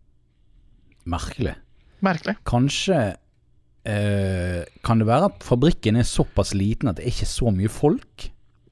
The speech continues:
Speaker 2: Kan hende. For det, det er jo ikke den mest solgte sykkelen, eh, er det ikke? Og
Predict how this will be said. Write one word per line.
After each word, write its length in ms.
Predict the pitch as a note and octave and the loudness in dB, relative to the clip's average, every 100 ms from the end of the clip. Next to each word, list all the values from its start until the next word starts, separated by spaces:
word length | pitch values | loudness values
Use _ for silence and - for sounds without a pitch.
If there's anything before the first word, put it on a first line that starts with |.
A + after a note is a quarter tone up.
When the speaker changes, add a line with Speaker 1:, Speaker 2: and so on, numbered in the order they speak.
| - | -4
Speaker 2:
Kan 200 | - G#3 | 0 0
hende. 280 | F#4+ E3 - _ _ - | 0 -2 -4 _ _ 0
For 80 | |
det, 200 | F3+ E3+ | 4 4
det 60 | E3 | 4
er 80 | C3 | 2
jo 80 | A2+ | 2
ikke 160 | C4+ | 0
den 100 | D4 | 0
mest 240 | A#2+ A2+ - | 0 -2 -4
solgte 380 | - G#2+ _ A2 | -2 -4 _ -6
sykkelen, 520 | - - G#2 A2 A#2 | -6 -2 0 2 2
eh, 840 | A#2+ A#2+ B2+ B2 B2 B2 B2 B2+ B2 | 2 2 2 2 2 2 0 -2 -4
er 120 | - C#3 | -2 0
det 100 | E3 | 0
ikke? 160 | B3+ B3 | 0 0
Og 480 | D3+ C#3 C#3 C3+ | 2 2 2 0